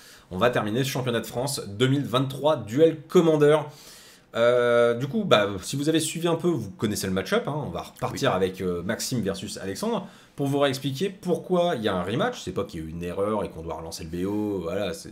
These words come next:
Speaker 1: il y a pas eu d'erreur, il y a
Speaker 2: Il y a
Speaker 1: pas
Speaker 2: eu
Speaker 1: eu de
Speaker 2: triche.
Speaker 1: triche, euh, il y a rien eu de tout ça. Euh, Alexandre Habert était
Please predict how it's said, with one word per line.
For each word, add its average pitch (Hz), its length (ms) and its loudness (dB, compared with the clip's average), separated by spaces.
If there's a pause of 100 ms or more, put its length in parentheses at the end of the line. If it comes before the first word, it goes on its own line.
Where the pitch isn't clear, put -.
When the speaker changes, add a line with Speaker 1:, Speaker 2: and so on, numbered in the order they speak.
Speaker 1:
il 71 40 -16
y - 60 -14
a - 40 -14
pas 95 120 -10
eu 95 60 -8
d'erreur, 87 320 -2
il 113 40 0
y - 20 0
a - 20 0
Speaker 2:
Il 101 40 0
y 101 40 0
a - 20 0
Speaker 1:
pas 101 60 -6
Speaker 2:
eu - 20 -10
Speaker 1:
eu - 40 -12
de - 40 -10
Speaker 2:
triche. 120 400 -2
Speaker 1:
triche, - 20 -20 (380)
euh, 80 520 -8
il 82 60 -8
y 85 80 -8
a 80 40 0
rien 113 240 0
eu 160 60 2
de 156 40 -6
tout 110 140 -6
ça. - 340 0 (400)
Euh, 98 840 4
Alexandre 151 360 2
Habert 156 220 8
était 123 200 -2